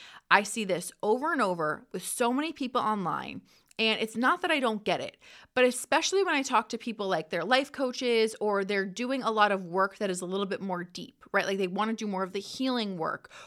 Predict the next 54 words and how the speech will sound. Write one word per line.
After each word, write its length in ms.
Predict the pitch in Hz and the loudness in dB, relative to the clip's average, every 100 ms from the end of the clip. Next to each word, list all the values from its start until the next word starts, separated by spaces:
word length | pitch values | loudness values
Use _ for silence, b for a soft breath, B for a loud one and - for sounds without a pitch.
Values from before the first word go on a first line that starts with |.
| B | B
or, 300 | 226 220 214 208 | 4 6 6 2
like, 180 | 208 | -2
the 80 | 220 | 0
work 280 | 202 180 - | 2 2 0
that 120 | 190 | -2
requires 560 | 220 220 294 349 196 196 | -2 2 6 6 4 2
a 80 | 196 | 4
lot 220 | 208 226 | 4 4
of 240 | 208 185 | 2 -4
digging 520 | 233 233 208 180 170 - | -2 0 0 -2 -4 -6
and, 460 | 196 190 185 196 | -4 -2 -4 -6
you 120 | - | -4
know, 260 | 220 190 160 190 190 | 0 0 -2 -6 -4
like, 160 | 240 220 | -2 0
not 220 | 294 359 | 2 2
necessarily 360 | 320 359 330 233 | 2 0 0 0
the 80 | |
fun 300 | 220 254 240 | -2 0 0
stuff, 400 | 240 - 120 175 | 0 -2 -4 -2
right? 260 | 202 226 269 - B B B B - | 0 0 -2 -12 B B B B 0
There's 240 | 285 - | 2 2
so 200 | 302 311 | 2 4
much 200 | 339 - | 2 0
value 800 | 196 185 190 208 196 - 71 - | -2 6 8 8 4 -6 -8 -8
in 440 | - 214 208 170 196 | -2 -2 -2 -6 -4
doing 260 | 226 233 | -2 0
the 80 | 220 | 0
deeper 340 | 196 196 190 180 | -2 -4 -2 0
work 320 | 180 165 160 | 2 0 0
and 120 | 185 | -4
the 40 | 196 | -6
digging 580 | 185 196 175 156 151 - | -2 0 0 -4 -6 -8
and 140 | 190 | -4
all 160 | 226 262 | 0 2
of 80 | 226 | 2
that 160 | 180 | -2
kind 160 | - 143 | -4 -8
of 60 | |
stuff. 440 | - - 269 170 - | -6 2 2 2 -2
And 340 | 208 196 190 - | -4 -2 -4 0
don't 180 | 233 | 2
get 120 | 262 220 | 2 -2
me 100 | 180 | 0
wrong, 380 | 202 196 175 - | 4 4 4 2
I 140 | 196 | 0
think 160 | 190 190 | 2 0
that 180 | 180 | 0
stuff 260 | - 180 175 | 0 -2 -2
can 140 | 170 | -6
sell 360 | 151 - 208 226 | -6 2 4 4
and 100 | 190 | 0
it 80 | 190 | -6
can 100 | 180 | -8
sell 380 | 180 185 175 | 2 2 2